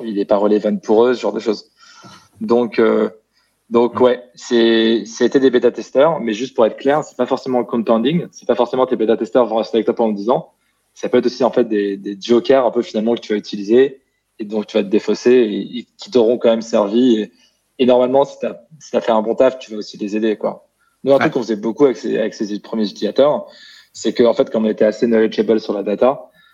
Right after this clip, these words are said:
Speaker 1: euh, on faisait en sorte qu'on leur apportait toujours de la valeur. Donc, c'est-à-dire qu'on, parfois, on leur disait, « Bon, June, il va pas faire ça » ou « La bêta fait pas ça. En revanche, si t'as des questions et si t'as toutes ces problématiques que tu veux régler, nous, on va te, quand même t'aider à te, à y répondre et puis, euh, ça sera pas fait avec June, tu vois. »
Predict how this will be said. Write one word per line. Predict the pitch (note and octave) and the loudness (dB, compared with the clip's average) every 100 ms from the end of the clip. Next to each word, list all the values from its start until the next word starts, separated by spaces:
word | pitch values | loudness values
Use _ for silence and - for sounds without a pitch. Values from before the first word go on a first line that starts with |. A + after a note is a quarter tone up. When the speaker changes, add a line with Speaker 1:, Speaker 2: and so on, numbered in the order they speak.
| _ - | _ 0
Speaker 1:
euh, | G#2+ G2+ G2+ | 2 2 0
on | A#2+ | -2
faisait | G#2+ | 0
en | A2+ | 2
sorte | C#3+ - | 2 0
qu'on | |
leur | A2+ | 0
apportait | A2 A2+ A2+ | 2 0 -2
toujours | - B2+ | 0 2
de | |
la | G#2+ | 2
valeur. | A2 G2+ | 0 -2
Donc, | F#2+ G2 | -6 -8
c'est-à-dire | G2 A2 | -2 -2
qu'on, | - | -2
parfois, | G2 G#2+ C#3 | -4 0 2
on | |
leur | G#2+ | 0
disait, « | G#2 G#2+ A2+ G2+ | -2 0 0 0
Bon, | G2+ A2+ G#2 | -4 -6 -2
June, | C3 B2+ | 0 2
il | |
va | G#2+ G#2 | 0 0
pas | G#2 | -2
faire | G2 | -4
ça » | - C#3+ D3+ | 2 2 2
ou « | G#2+ | 0
La | G#2 | -6
bêta | G#2 A#2 | -4 -4
fait | - | -4
pas | G#2+ A#2+ | -6 -2
ça. | B2 D3+ - _ _ _ - | 0 0 -6 _ _ _ -4
En | A2+ | 0
revanche, | B2+ C#3 | 2 0
si | |
t'as | A#2+ | -2
des | G2 G2 | -4 -6
questions | G#2+ - C3+ C3+ | -8 -2 0 0
et | |
si | A2+ G#2+ | 0 -8
t'as | - - | -12 -18
toutes | - G#2+ | -16 -6
ces | A#2+ | -6
problématiques | - G#2 G#2 A#2 - | -2 -4 -2 -6 -8
que | |
tu | - G#2 | -8 -4
veux | |
régler, | G2 G2+ C#3 - _ _ _ _ - | 0 2 2 0 _ _ _ _ -4
nous, | B2 | 2
on | |
va | A#2 | 2
te, | G#2+ | 0
quand | - A2 | -2 -2
même | G#2 | -2
t'aider | G#2 A2+ A#2 | -2 2 2
à | G2+ | 2
te, | G2+ F#2+ | -6 -8
à | G#2 | -4
y | G#2 | -2
répondre | G2+ G#2 B2+ D#3 A#2 | 0 0 2 2 2
et | - | -2
puis, | - G#2+ | -10 -8
euh, | G2+ F#2 | -8 -8
ça | - | -12
sera | - | -8
pas | - G#2+ | -4 -2
fait | G#2+ | -2
avec | A2+ | -4
June, | B2+ A#2 | -6 -6
tu | - | -6
vois. » | A2 - | -8 -8